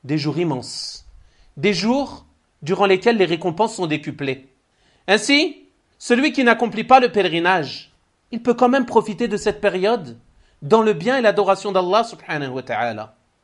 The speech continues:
Il peut profiter de cette période pour se rapprocher d'Allah subhanahu wa ta'ala. Et il se peut même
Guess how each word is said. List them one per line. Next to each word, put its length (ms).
Il 100
peut 140
profiter 420
de 100
cette 220
période 520
pour 140
se 100
rapprocher 460
d'Allah 320
subhanahu 480
wa 140
ta'ala. 540
Et 100
il 100
se 120
peut 220
même 440